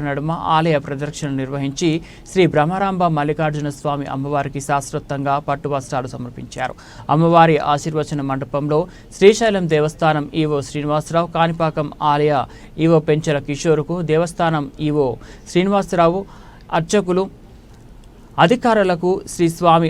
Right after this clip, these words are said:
అమ్మవార్ల శేష వస్త్రాలతో సత్కరించి లడ్డు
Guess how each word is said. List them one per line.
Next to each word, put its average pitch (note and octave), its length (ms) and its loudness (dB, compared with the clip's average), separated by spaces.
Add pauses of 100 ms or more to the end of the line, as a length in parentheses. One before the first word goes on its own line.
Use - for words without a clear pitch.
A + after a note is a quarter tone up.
(140)
అమ్మవార్ల E3 480 2 (720)
శేష G3 280 4 (180)
వస్త్రాలతో E3 580 2 (220)
సత్కరించి D#3+ 520 0 (100)
లడ్డు D#3 200 2